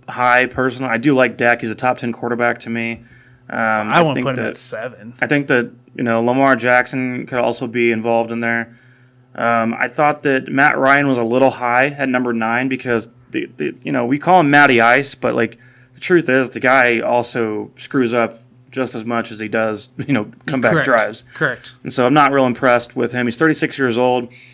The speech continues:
Speaker 1: Uh, with, he's always had great talent around him. Julio's been there the whole time. And yet, you know, here we are still. It's, it's Matt Ryan has had, you know, one truly great M V P season, obviously, when they went to the Super Bowl.
Speaker 2: <laughs>
Speaker 1: But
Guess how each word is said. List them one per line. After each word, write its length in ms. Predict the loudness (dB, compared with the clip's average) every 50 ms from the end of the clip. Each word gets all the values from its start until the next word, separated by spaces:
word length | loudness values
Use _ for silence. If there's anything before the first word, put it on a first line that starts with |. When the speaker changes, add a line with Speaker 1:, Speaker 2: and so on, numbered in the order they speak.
| -20 -20 -20 _ -6
Speaker 1:
Uh, 260 | -2 0 2 2 2 0
with, 160 | 0 -4 -4
he's 160 | -4 -2 0
always 180 | 2 2 2 2
had 160 | 2 0 0
great 220 | 2 2 2 2 2
talent 300 | 0 0 0 0 -2 -2
around 280 | -2 0 2 2 2
him. 80 | 2 0
Julio's 360 | 0 0 2 2 2 2 0
been 220 | -2 -2 -2 0 0
there 140 | 0 0 -2
the 100 | -2 -4
whole 140 | -4 -6
time. 400 | -6 -4 -4 -4 -4 -4 -4 -8 -12 _ _ _ _ _ _ _ _ _
And 560 | -6 -4 -2 -2 0 -2 -2 -4 -6 -8 -8
yet, 240 | -4 -2 -2 -2 -2 -6 -12 -12 -12
you 100 | -12 -12
know, 140 | -12 -12 -12
here 220 | -10 -4 -4 -2 0
we 100 | 2 2
are 200 | 4 4 2 2
still. 420 | -2 -6 -4 -4 -2 -2 -2 -4
It's, 360 | -6 -8 -12 -18 -18 -14 -12
it's 280 | -12 -12 -12 -12 -14 -6
Matt 240 | -2 0 0 0 0
Ryan 300 | 0 0 0 0 0 -2
has 160 | -2 -4 -4
had, 300 | -4 -2 -2 -2 -2 -4 -14 -20 _ _ -20 _ _ _ _ _
you 80 | -2 -2
know, 100 | 0 0
one 280 | 2 2 2 2 2
truly 440 | 0 -2 -2 2 2 4 4 4 2
great 320 | 2 2 2 2 2 2 2
M 160 | 2 0 2 2
V 140 | 2 0
P 200 | 0 0 -2 -4 -4
season, 340 | -4 -4 -4 -2 -2 -2 0
obviously, 340 | 0 0 -2 -2 -4 -4
when 120 | -2 0 0
they 60 | 0
went 160 | 0 0 -2
to 60 | -4
the 80 | -6 -6
Super 280 | -2 -2 -2 0 0 0
Bowl. 260 | 2 2 4 4 2
Speaker 2:
<laughs> 80 | 2
Speaker 1:
But 280 | 2 2 2 2 0 -4